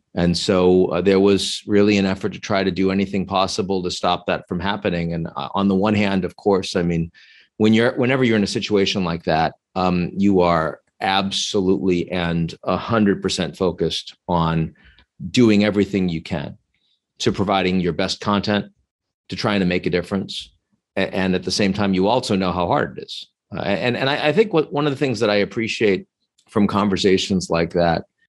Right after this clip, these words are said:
it's so easy to criticize actors from outside. Uh, it's, it's so easy to say, "Well, they should have done this, they should have done that, and why are they making these mistakes?" And when you, when you're really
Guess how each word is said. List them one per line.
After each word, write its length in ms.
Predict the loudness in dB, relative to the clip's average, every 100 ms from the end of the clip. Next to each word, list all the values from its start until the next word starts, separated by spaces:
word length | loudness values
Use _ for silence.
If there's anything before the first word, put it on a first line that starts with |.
| -4
it's 160 | -2 0
so 260 | 2 2
easy 380 | 4 2 2 2
to 100 | 0
criticize 920 | 0 0 0 0 0 0 -2 -8 -14 _ _ _ _ _ _ -4
actors 840 | -2 -2 -2 -2 -2 -4 -10 -14 _ _ _ _ _
from 300 | 0 2 2
outside. 600 | 0 -2 -2 -2 -2 -6 _ _ _ _ _ -4
Uh, 300 | 0 2 2
it's, 320 | 0 -2 -4 -8
it's 160 | -6 2
so 240 | 4 4
easy 440 | 4 2 2 2
to 160 | 2 0
say, 280 | 0 2 4
"Well, 160 | 4
they 120 | 2 0
should 180 | 0 -2
have 80 |
done 180 | 0 0
this, 240 | 0 0 0
they 140 | 0
should 180 | 0 0
have 100 | 0
done 200 | 0 0
that, 320 | 0 0 -2
and 140 | -4 -6
why 240 | -2 2
are 20 |
they 100 | 2
making 300 | 2 0 -6
these 80 | -10
mistakes?" 320 | -4 -2 0
And 140 | 0 4
when 160 | 4
you, 100 | 4
when 200 | 4 2
you're 140 | 4 4
really 580 | 4 6 6 6 2